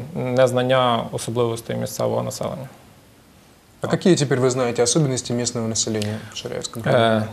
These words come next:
Speaker 1: тепер я розумію, що та інформація, яку мені доносили про те, що вибори в Ширяївському районі проходять чесно і прозоро, що це все неправда, що ті десять повідомлень про підкуп виборців і тиск на кандидатів у депутати, які в результаті знялися з виборів, що це була правда, а не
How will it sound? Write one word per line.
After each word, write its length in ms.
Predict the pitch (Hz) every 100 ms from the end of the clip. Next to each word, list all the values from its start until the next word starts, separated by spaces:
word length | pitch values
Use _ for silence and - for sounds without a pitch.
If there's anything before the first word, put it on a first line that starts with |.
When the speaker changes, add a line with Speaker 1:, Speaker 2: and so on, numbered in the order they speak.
| -
Speaker 1:
тепер 260 | - 165 202
я 100 | 202
розумію, 520 | 160 131 135 175 180
що 220 | 175 -
та 140 | - 131
інформація, 580 | 143 139 135 135 135
яку 140 | 120 135
мені 180 | 135 131
доносили 500 | 120 127 131 131 120
про 160 | -
те, 140 | 113 123
що 180 | -
вибори 720 | 120 123 120 120 117 117 113
в 60 | 113
Ширяївському 580 | - 123 123 120 - 123
районі 220 | 120 120
проходять 460 | 117 123 - 113 113
чесно 440 | - 117 - 135
і 20 | 113
прозоро, 500 | - 117 139 190 170
що 160 | -
це 120 | -
все 180 | 123 -
неправда, 480 | 117 113 - 190 185 - - - - -
що 160 | -
ті 160 | 123 139
десять 360 | 123 131 123 -
повідомлень 640 | 123 120 127 123 123 117
про 260 | - 123
підкуп 360 | 123 123 - 117
виборців 760 | 123 117 120 113 - 113 113
і 200 | 120 117
тиск 360 | 113 131 120 -
на 140 | 120
кандидатів 600 | 117 120 117 117 117 117
у 20 | 113
депутати, 540 | 113 143 - 113 113
які 180 | 110 117
в 60 |
результаті 520 | 113 113 110 113 113 110
знялися 440 | 117 110 110 120
з 60 | 113
виборів, 340 | 113 107 110
що 100 | -
це 120 | -
була 220 | 113 110
правда, 500 | 113 - 123 160 170 -
а 80 | 156
не 440 | 156 156 156 147